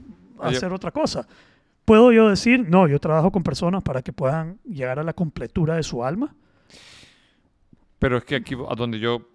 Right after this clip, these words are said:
Speaker 1: quiero llegar, porque me parece bien interesante la pregunta y para dónde vas con la respuesta.
Speaker 2: A ver.
Speaker 1: Si me la hubieran hecho a mí, yo la contestaría viviéndolo yo todos los días. O sea,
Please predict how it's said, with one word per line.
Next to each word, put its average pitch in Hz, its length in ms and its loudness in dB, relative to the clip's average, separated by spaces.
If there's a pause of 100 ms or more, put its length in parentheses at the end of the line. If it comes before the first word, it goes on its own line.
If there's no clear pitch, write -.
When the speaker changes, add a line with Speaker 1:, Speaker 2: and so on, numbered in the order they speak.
Speaker 1:
quiero 123 200 -4
llegar, 127 380 0
porque 120 180 -6
me 117 140 -4
parece 120 360 0
bien 147 140 -2
interesante 147 420 -4
la 131 140 -2
pregunta 175 580 -2
y 131 120 -6
para 113 180 -2
dónde 113 180 -2
vas 120 160 -2
con 131 140 -8
la 117 80 -4
respuesta. 101 760 -6
Speaker 2:
A 156 140 -2
ver. 131 180 -4 (120)
Speaker 1:
Si - 480 -12
me 131 160 -4
la 120 100 -2
hubieran 139 300 -4
hecho 180 180 -4
a 196 40 -4
mí, 123 200 -8 (1080)
yo 120 220 -4
la 127 580 -4
contestaría 120 880 -6 (540)
viviéndolo 120 760 -4
yo 120 240 -2
todos 104 220 -8
los 110 120 -6
días. 147 420 -6 (100)
O 113 160 -10
sea, 113 380 -2